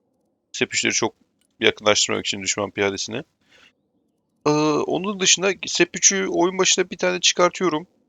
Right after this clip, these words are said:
Gerekirse hava üstünlüğü için bir tane Raptor çıkartıyorum şu aralar. Bayağı sarıyor. Spot atmak için. Yanımdaki arkadaşımsa pekleri çıkartıyor. İki tane pek üç çıkartıyor.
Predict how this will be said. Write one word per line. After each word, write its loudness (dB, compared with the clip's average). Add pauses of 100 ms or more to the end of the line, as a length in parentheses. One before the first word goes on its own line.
(480)
Gerekirse 2
hava 4
üstünlüğü -8
için -4
bir -8
tane 4
Raptor 2
çıkartıyorum -2
şu 0
aralar. 0 (360)
Bayağı 4 (220)
sarıyor. 2 (1000)
Spot -2
atmak 0
için. -4 (800)
Yanımdaki 4
arkadaşımsa 4 (200)
pekleri 2
çıkartıyor. 0
İki -4
tane 2
pek 2
üç -10
çıkartıyor. -2